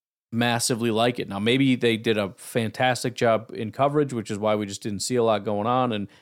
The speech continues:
maybe the tackling wasn't that bad, but Savage in particular, just like, come on, man. But again, lots of plays, and, and the balls just were not really going anywhere. And that means somebody's doing something on the back end. So hard, hard to really judge too much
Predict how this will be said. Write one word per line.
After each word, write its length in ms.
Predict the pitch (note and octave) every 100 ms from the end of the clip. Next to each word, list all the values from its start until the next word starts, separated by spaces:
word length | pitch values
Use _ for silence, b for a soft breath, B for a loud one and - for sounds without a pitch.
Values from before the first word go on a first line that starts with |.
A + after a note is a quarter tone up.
| b
maybe 200 | D3 E3+
the 100 | C#3+
tackling 420 | D3 C3+ C3+ C3+
wasn't 260 | B2+ A#2+ A#2+
that 200 | A2+ G#2+
bad, 260 | A#2 A2 G2+
but 140 | -
Savage 420 | - C3+ C3+ B2
in 80 | A#2+
particular, 520 | A2 - B2+ A2+ G#2+
just 220 | G2 G2+
like, 180 | A2 G#2
come 160 | - -
on, 220 | A2 -
man. 180 | D#2 - _ -
But 160 | C3+ C#3+
again, 380 | C3+ A#2 G2 - _ _ _ _ _ _ _ -
lots 420 | G#2+ B2+ C3+ C#3
of 100 | B2+
plays, 420 | C3+ C3 C3+ A#2+
and, 240 | B2+ A2+
and 220 | - A#2+ G#2
the 80 |
balls 420 | G2+ B2 D3 A#2+ A#2
just 180 | G#2+
were 160 | A2 A2
not 440 | A2 A2+ A2 - -
really 300 | A#2+ A2+ G#2+
going 380 | F#2+ G#2+ G2+ G2
anywhere. 320 | F#2+ F#2 F2 - _
And 140 | A2 A2
that 180 | A#2 B2+
means 180 | A2+
somebody's 440 | - D3 D3 B2+ A2
doing 200 | B2+ A2
something 340 | - B2+ A2+
on 120 | G#2
the 60 | G2+
back 300 | G#2 G2 -
end. 280 | F#2+ D2+ - _ _
So 340 | - F#2+ E2+ - -
hard, 320 | B2 B2 A2+
hard 340 | A#2 C3+ A#2
to 200 | - A2
really 300 | G#2 A2 G#2
judge 480 | G2+ G#2+ G#2 F#2+ -
too 160 | - A2
much 320 | G2+ G2